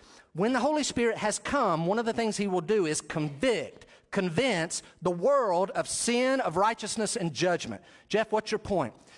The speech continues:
The completed New Testament, coupled with the unique ministry of the Holy Spirit,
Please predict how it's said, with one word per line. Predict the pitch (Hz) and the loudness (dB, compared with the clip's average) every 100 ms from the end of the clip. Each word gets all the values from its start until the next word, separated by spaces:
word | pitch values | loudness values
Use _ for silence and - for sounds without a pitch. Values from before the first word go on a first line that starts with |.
| - - | -10 -10
The | |
completed | - 156 - 214 277 285 302 | -6 -8 -2 0 2 2 0
New | 233 247 | 2 0
Testament, | 247 208 170 - 139 160 - - - | 0 -2 -2 -2 -4 -4 -12 -12 -2
coupled | 277 285 233 | -2 0 -2
with | 185 185 | -2 -2
the | 160 | -4
unique | 175 277 277 254 - | 0 0 2 0 0
ministry | 190 196 180 - 160 | 0 0 0 0 -2
of | |
the | 151 | 0
Holy | 147 226 214 | -2 -2 -2
Spirit, | - - 233 190 123 139 - | -4 -4 -2 0 -2 -4 -10